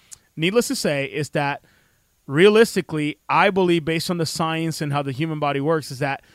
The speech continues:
you put yourself in a tizzy per se, uh, because you're worried about your house selling or going back to school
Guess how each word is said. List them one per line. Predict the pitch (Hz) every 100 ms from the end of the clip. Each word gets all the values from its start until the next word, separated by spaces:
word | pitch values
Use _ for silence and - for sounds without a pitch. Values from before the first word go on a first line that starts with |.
| _ _
you | 131 147 220
put | - 220
yourself | 185 165 185 175 170
in | 160
a | 147 131 - _ _
tizzy | - 202 160 156 147
per | 143 139
se, | - 127 117 151 - _ - -
uh, | 147 135
because | 139 139 151 139 127
you're | 139
worried | 151 151
about | 147 143 131
your | 131
house | 123 147 131
selling | - 220 208 202 196 190 175 - -
or | 147 139 139
going | 131 139 139
back | 139 -
to | 131
school | - - 170 170 165 165 165